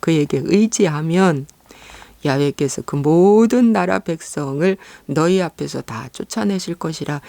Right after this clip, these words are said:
너희가 너희보다 강대한 나라들을 차지할 것이라. 사고 앞에서 헌금하고 사고 앞에서 감사하고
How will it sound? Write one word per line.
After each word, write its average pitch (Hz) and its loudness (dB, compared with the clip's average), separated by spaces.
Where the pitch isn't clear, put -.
너희가 143 0
너희보다 131 -6
강대한 190 -4
나라들을 165 -6
차지할 226 -10
것이라. - -14
사고 214 2
앞에서 175 0
헌금하고 151 -2
사고 262 0
앞에서 202 -4
감사하고 160 -6